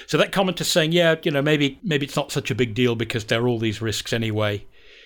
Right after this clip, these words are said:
Uh, my counter to that is that, no, well, sure, there are ways of cracking H T T P S encryption that effective-, well, effectively cracking it, that don't involve actually breaking the encryption. In other words,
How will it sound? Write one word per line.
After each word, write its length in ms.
Uh, 260
my 180
counter 380
to 140
that 260
is 160
that, 280
no, 400
well, 440
sure, 400
there 180
are 80
ways 420
of 280
cracking 640
H 280
T 20
T 80
P 120
S 140
encryption 680
that 100
effective-, 720
well, 160
effectively 560
cracking 400
it, 180
that 180
don't 280
involve 420
actually 640
breaking 480
the 100
encryption. 480
In 80
other 60
words, 180